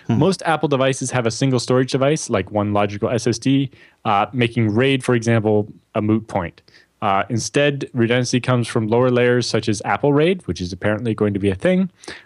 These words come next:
Speaker 2: uh, Harbor raid controllers, sans, or even just the single storage device itself.
Speaker 1: You know, this makes sense when you're intending to, uh, support, uh, deployments that also are co-running H F S.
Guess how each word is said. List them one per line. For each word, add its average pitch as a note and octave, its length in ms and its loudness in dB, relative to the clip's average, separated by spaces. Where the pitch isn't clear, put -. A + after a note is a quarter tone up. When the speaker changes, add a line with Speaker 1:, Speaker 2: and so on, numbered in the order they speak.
Speaker 2:
uh, G#2+ 200 0
Harbor D3+ 360 0
raid C#3 200 0
controllers, A#2+ 500 0
sans, B2+ 380 2
or B2+ 160 0
even A2+ 320 0
just G#2+ 220 -2
the A2 120 0
single A#2+ 300 0
storage A2+ 380 0
device G2+ 340 -2
itself. - 600 -6
Speaker 1:
You D#3+ 80 2
know, E3+ 120 2
this G3 260 0
makes G#3 240 0
sense D3+ 460 0
when C3+ 380 2
you're B2 180 2
intending C#3 680 2
to, A#2+ 600 2
uh, A#2+ 220 2
support, C3 800 0
uh, F#2+ 400 -2
deployments B2 560 -2
that A#2 100 2
also A2 380 0
are G2+ 80 -2
co-running G#2 420 0
H G2 240 -4
F G2 140 -4
S. - 200 -4